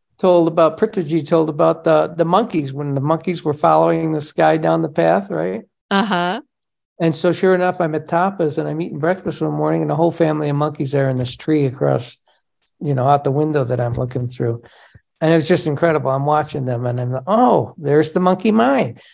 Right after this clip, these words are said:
Speaker 1: So I had this great visual of, of my monkey mind.
Speaker 2: <laughs>
Speaker 1: Well, the last day, I, uh,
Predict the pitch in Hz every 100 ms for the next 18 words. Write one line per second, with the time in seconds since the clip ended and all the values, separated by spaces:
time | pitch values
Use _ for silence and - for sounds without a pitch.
0 | _ _ 170 165 185 175 143 190 170 202
1 | 240 190 170 214 196 156 147 143 139 -
2 | 151 156 151 160 190 185 156 165 208 -
3 | 330 - 466 _ - _ _ 190 208 202
4 | 196 196 220 214 - 208 240 208 160 -
5 | 170 160 151